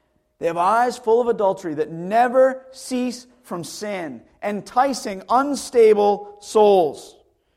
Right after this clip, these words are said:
False teachers see the church as a means to gratify the flesh. They introduce their false doctrine to unstable souls,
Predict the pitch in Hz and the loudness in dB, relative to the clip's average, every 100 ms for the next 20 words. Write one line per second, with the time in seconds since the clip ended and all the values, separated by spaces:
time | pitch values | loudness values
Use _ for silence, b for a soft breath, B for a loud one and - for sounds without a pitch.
0 | _ _ _ _ - 208 233 - 214 202 | _ _ _ _ 0 2 0 -4 -10 -8
1 | 185 151 - 185 190 196 - 165 147 147 | -8 -10 -10 -10 -10 -10 -6 -6 -6 -10
2 | 139 139 156 151 - 127 123 135 147 147 | -12 -12 -12 -14 -14 -18 -14 -10 -8 -8
3 | 139 135 117 113 - - 127 - - - | -10 -12 -12 -14 -20 -14 -12 -12 -20 -20
4 | _ _ _ _ _ _ _ _ - 170 | _ _ _ _ _ _ _ _ -8 -6
5 | 196 196 180 196 196 170 196 175 180 156 | -4 -2 0 -2 -4 -6 -2 0 -2 -4
6 | 170 175 180 190 175 147 180 202 185 202 | -2 -2 -4 -10 -12 -8 -6 -8 -10 -6
7 | 190 185 185 185 170 151 | -6 -6 -8 -6 -6 -8